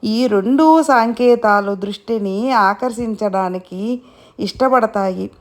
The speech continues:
మరియు వారి మిళిత విశ్వాసం మరియు తేజస్సు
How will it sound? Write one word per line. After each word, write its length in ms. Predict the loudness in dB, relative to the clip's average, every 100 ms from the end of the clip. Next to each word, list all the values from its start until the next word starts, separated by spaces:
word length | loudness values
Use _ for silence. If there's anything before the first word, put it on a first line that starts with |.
| _ -20 _ 2
మరియు 340 | 2 2 0
వారి 500 | 0 4 4 4 0
మిళిత 400 | -2 -2 0 2
విశ్వాసం 920 | 2 0 -2 0 0 0 -6 -6 -4
మరియు 320 | -2 -2 -2 -4
తేజస్సు 960 | -4 -2 0 0 -2 -6 -8 -6